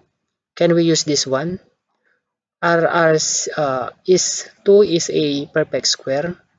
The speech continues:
No. Is six is a perfect square? No.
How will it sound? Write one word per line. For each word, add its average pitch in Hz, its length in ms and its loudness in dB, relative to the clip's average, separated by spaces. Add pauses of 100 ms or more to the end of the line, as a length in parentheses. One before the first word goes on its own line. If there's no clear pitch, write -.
(120)
No. 135 320 -6 (1120)
Is 185 200 4
six - 500 2
is - 160 -4
a 156 60 -4
perfect 156 420 -4
square? 127 520 -2 (300)
No. 127 240 -12